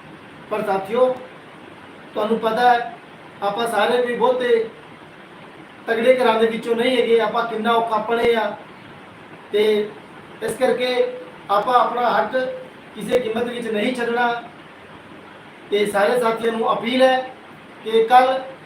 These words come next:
ਵੱਧ ਤੋਂ ਵੱਧ ਪੂਰੇ ਹੌਸਲੇ ਨਾਲ ਪਹੁੰਚੋ ਤੇ ਪੂਰੇ ਜ-, ਜੋਸ਼ ਨਾਲ, ਪੂਰੇ ਹੋਸ਼ ਨਾਲ ਪਹੁੰਚੋ ਸਾਥੀਓ ਉੱਥੇ, ਤਾਂ ਕਿ ਆਪਾਂ,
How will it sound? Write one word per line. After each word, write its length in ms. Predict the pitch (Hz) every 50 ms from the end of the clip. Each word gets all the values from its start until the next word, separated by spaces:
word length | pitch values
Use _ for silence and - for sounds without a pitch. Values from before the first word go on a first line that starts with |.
| - - - - - - - - - 160
ਵੱਧ 300 | 165 226 254 254 262 254
ਤੋਂ 220 | 262 262 233 185
ਵੱਧ 360 | 180 247 269 - - 277 262 - - - - - - - - - - - - - - -
ਪੂਰੇ 260 | 233 254 262 269 262
ਹੌਸਲੇ 440 | 202 208 208 208 208 214 233 262 269
ਨਾਲ 220 | 269 262 254 254
ਪਹੁੰਚੋ 460 | 254 254 254 254 262 262 262 277 277 262
ਤੇ 360 | 277 262 262 277 277 262 269 - - - - - - - - - - - - - - - -
ਪੂਰੇ 240 | 254 277 277 269 -
ਜ-, 240 | 175 160 - - - - - - - - - - - -
ਜੋਸ਼ 400 | - 247 262 285 294 294 - -
ਨਾਲ, 320 | 226 247 220 196 - - - - - - - - - - - - - - - -
ਪੂਰੇ 260 | 233 262 269 285 262 -
ਹੋਸ਼ 300 | 170 196 254 320 330 311
ਨਾਲ 260 | 311 302 294 285 277
ਪਹੁੰਚੋ 340 | 269 269 262 269 262 254 247
ਸਾਥੀਓ 320 | 247 240 233 247 254 247
ਉੱਥੇ, 380 | 240 - 240 233 190 - - - - - - - - - - - - - - - - - - - - - - - - -
ਤਾਂ 180 | 226 240 233
ਕਿ 140 | 247 262 254
ਆਪਾਂ, 460 | 247 247 247 262 262 262 269 262 269